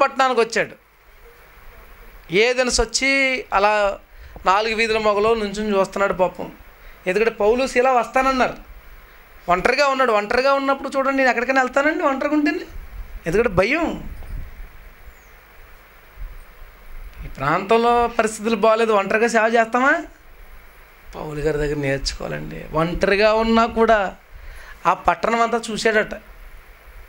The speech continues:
చూస్తే వారికి దేవుడు అంటే తెలీదట. హృదయం, ఆత్మ పరితాపం పట్టలేకపోయిందట.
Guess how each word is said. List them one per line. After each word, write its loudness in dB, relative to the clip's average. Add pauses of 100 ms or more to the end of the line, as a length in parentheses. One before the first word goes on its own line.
(560)
చూస్తే -6
వారికి -2
దేవుడు 0
అంటే -2
తెలీదట. -4 (3000)
హృదయం, 0 (500)
ఆత్మ 2 (160)
పరితాపం 2
పట్టలేకపోయిందట. 0